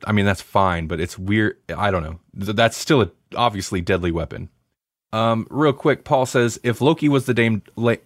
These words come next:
if Loki was the lame duck show, they need to hang it up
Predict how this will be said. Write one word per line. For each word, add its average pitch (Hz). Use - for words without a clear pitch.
if 101
Loki 131
was 151
the 123
lame 110
duck 104
show, 95
they 98
need 101
to 90
hang 95
it 90
up 180